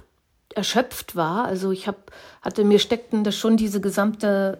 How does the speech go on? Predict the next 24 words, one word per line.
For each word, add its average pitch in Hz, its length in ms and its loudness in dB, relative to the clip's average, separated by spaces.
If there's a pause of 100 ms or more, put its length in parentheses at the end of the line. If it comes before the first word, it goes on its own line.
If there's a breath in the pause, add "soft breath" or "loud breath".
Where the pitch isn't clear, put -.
(100)
Zeit 202 560 0
irgendwie, 208 380 -6
die 202 120 -8
da 190 140 -2
vergangen 196 440 -6
war, 190 180 0
auch 185 200 -6 (460 loud breath)
in 208 100 2
den 208 140 4
Knochen. 226 460 4
Und 202 440 0
ich - 160 -10
war 202 140 6
nicht 240 220 4
komplett 247 440 -2
fertig 220 640 -2
mit 185 200 -8
all 190 180 -2
meinen 180 320 -2
Texten. 175 560 -8 (720 loud breath)
Und 185 400 -4
ich - 120 -10
hatte 196 220 0
so, 202 500 0